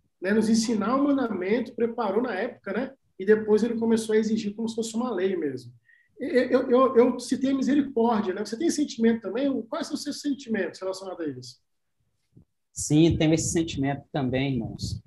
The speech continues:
Speaker 2: É, mais do que isso, não só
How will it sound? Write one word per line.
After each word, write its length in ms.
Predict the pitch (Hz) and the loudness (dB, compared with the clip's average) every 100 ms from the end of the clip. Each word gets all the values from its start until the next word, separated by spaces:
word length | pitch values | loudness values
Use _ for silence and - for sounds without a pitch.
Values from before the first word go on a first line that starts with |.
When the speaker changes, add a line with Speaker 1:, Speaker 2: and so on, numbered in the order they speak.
| - | -10
Speaker 2:
É, 640 | 120 117 113 110 107 104 104 _ _ 135 | -6 -4 -2 -2 -2 -6 -10 _ _ -2
mais 340 | 131 156 202 | 4 6 6
do 100 | 202 | 2
que 140 | - 165 | -2 0
isso, 540 | 143 165 165 - 104 | 2 2 0 -8 -10
não 240 | 110 160 196 | -4 -2 -2
só 580 | - 170 170 185 - | -4 0 2 2 0